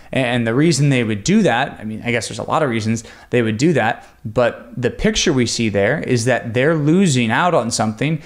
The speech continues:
and giving it back to God. But originally, it all came from God. So when we look at this,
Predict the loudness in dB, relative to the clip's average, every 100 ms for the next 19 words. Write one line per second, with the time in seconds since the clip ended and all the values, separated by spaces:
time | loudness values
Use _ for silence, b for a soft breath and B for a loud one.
0 | B -4 0 0 2 0 -2 -8 -8 -4
1 | -4 -4 -4 -2 0 -2 -6 -16 B B
2 | 0 0 -2 -10 -2 0 2 2 2 2
3 | 0 -2 0 2 4 2 0 -2 2 2
4 | 2 0 -4 0 -2 -2 -6 -16 B B
5 | -6 -2 0 2 2 2 2 0 2 0
6 | -2